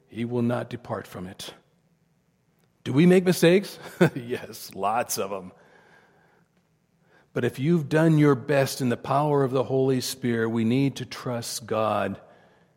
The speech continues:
As Paul says in Philippians, "He who began a good work in you, he who began a good work in them, will carry it on to completion until the day of Christ Jesus."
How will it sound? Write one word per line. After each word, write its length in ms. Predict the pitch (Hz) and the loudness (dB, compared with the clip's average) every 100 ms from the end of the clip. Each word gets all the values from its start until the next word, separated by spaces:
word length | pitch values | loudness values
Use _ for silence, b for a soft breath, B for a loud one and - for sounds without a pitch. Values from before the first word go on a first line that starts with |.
| _ | _
As 140 | - - | -20 -14
Paul 320 | - 131 127 | 0 2 2
says 300 | - 123 120 | 2 0 0
in 100 | 120 | -2
Philippians, 720 | - 127 123 113 110 107 107 | -2 0 0 0 -2 -2 -4
"He 240 | - 127 135 | -4 0 0
who 160 | 123 | 0
began 560 | 120 123 110 120 127 123 | -2 -4 -2 -2 0 -2
a 60 | 117 | -2
good 220 | 120 120 | -2 -2
work 340 | 113 120 117 | 0 -2 -2
in 240 | 117 113 113 | -4 -2 0
you, 280 | 123 120 104 | 0 0 -2
he 240 | 135 143 | -2 0
who 180 | 131 131 | 0 -2
began 560 | 127 123 127 123 127 | -6 -4 -2 -2 -2
a 40 | 123 | -2
good 200 | 113 120 | -2 -2
work 360 | 110 113 110 | -2 -4 -6
in 280 | 113 104 104 | -6 -6 -2
them, 520 | 127 165 104 90 113 135 b b b b b b b b _ | 2 2 0 -4 -6 -6 b b b b b b b b _
will 100 | - | -16
carry 420 | 90 - 123 127 123 | -14 -4 0 2 2
it 80 | |
on 260 | 123 117 117 | 2 0 -2
to 80 | 117 | -2
completion 580 | - 98 - 127 - 113 | -8 -6 -2 -4 -4 -6
until 200 | 101 110 | -6 -10
the 100 | - | -12
day 160 | 101 | -12
of 100 | 95 | -12
Christ 300 | - 92 - | -14 -16 -14
Jesus." 540 | - - - - - | -16 -18 -16 -10 -10